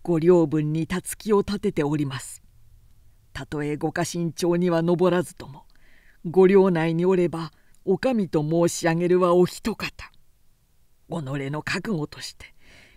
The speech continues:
ご藩士なりと心得ておった次第でございます。愚かなことを申すな。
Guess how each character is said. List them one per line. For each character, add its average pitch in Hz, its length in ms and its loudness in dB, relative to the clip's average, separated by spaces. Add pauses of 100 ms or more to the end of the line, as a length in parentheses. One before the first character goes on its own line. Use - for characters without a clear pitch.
ご 170 140 -2
藩 180 320 -2
士 165 200 -8
な 185 120 -2
り 175 120 -6
と 185 160 -2
心 202 400 0
得 190 120 4
て 180 160 -2
お 185 100 4
っ 185 40 0
た 180 260 -8
次 - 160 -10
第 170 200 -2
で 175 120 0
ご 175 140 0
ざ 180 160 -2
い 170 60 2
ま 147 160 -4
す。 - 220 -10 (2000)
愚 170 400 2
か 160 160 -4
な 180 160 0
こ 185 160 -2
と 196 220 6
を 202 300 6
申 - 60 -2
す - 140 -8
な。 - 140 -18